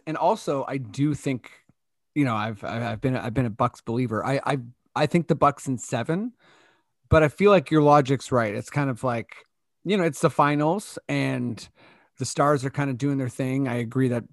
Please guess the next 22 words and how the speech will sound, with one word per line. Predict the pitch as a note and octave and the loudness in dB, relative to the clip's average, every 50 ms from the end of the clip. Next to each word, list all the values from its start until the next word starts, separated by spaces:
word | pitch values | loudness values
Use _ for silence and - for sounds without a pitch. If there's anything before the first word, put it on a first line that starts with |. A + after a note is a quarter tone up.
| _ _ | _ _
Booker | - A#2+ - C3+ C3 | 0 0 2 0 -2
is | B2 - | -2 -2
gonna | - C3+ B2 G#2+ | -4 -4 -4 -2
bounce | - A2 A2+ A#2 - - | -4 -4 -4 -4 -8 -6
back, | - A#2+ A2+ A2+ A#2 - - - - | -6 -4 -2 -2 -4 -6 -10 -12 -10
and, | B2 B2 A#2+ A#2+ A2+ A2+ G#2+ F#2+ - - _ _ _ _ _ _ _ _ _ _ _ | -8 -8 -6 -6 -6 -8 -8 -10 -12 -20 _ _ _ _ _ _ _ _ _ _ _
you | E3+ E3+ F3 | 0 4 4
know, | E3+ D#3+ - - | 4 4 4 4
all | - D3 D#3+ E3+ F3+ F#3+ G3 G3 F#3 | 6 8 8 10 10 10 10 8 6
those | E3 F3+ F#3+ F3 C#3 - | 6 6 6 6 4 4
little | D3 C#3+ C#3 C#3 D3+ D#3 D#3 D#3 D3+ | 2 4 6 6 6 8 8 6 6
plays | B2+ - - - C#3+ C#3 C#3 C#3+ C#3 C3+ B2 - - | 4 0 -2 0 2 2 2 2 2 0 -2 -6 -6
from | - C#3 C3 B2+ B2+ B2 | -4 -2 -2 0 0 0
role | B2+ B2 B2 B2 | 0 0 0 0
players, | A#2+ - C3+ B2+ B2+ B2+ B2+ B2 B2 B2 A#2+ A2+ - - - - | -2 -2 -2 -2 0 0 0 -2 -2 -2 -4 -6 -10 -14 -8 -6
you | C3+ B2+ | -6 -4
know, | B2+ A#2+ A2+ | -4 -8 -10
Cam | - - - C#3 B2+ B2 A#2+ | -10 -8 -6 -4 -4 -4 -4
Johnson | - C3 B2 B2+ - - C3 B2 | -4 -4 -4 -4 -6 -4 -4 -2
hitting | A#2 B2 A#2+ B2 A#2 G#2 | -2 -2 -2 -2 -4 -4
big | A#2 A2 G#2 | -6 -6 -8
shots, | - - B2+ A#2+ A#2+ A#2+ A#2 A2+ - - - - - - | -2 0 0 0 2 0 -2 -4 -8 -12 -16 -18 -18 -20